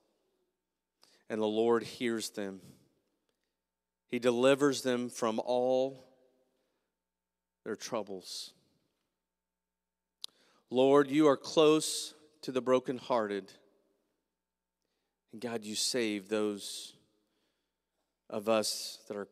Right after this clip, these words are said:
crushed in spirit. God, when we're in the pit, we need your hand to reach for us. Lord, we don't pretend to have the strength to pull ourselves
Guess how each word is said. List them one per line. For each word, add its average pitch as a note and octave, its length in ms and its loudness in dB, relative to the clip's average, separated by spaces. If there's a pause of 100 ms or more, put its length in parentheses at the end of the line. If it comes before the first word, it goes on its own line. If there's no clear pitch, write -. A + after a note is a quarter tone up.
crushed - 460 -10
in G#2 160 -8
spirit. - 800 -10 (2250)
God, B2 240 0
when A#2 260 -6
we're C#3 160 0
in B2+ 240 -8
the A2 80 -6
pit, - 640 -14 (1800)
we A2+ 120 -6
need A#2 260 -4
your A#2 100 -2
hand G#2 560 -6
to - 120 -10
reach G#2+ 280 -8
for G2+ 280 -4
us. - 400 -10 (2750)
Lord, A#2 180 -2
we B2 120 2
don't B2+ 240 2
pretend A#2+ 500 -2
to G#2+ 60 -2
have A#2 220 0
the G#2 80 -4
strength B2 480 -2
to A2 80 -6
pull D3 300 -2
ourselves A2 720 0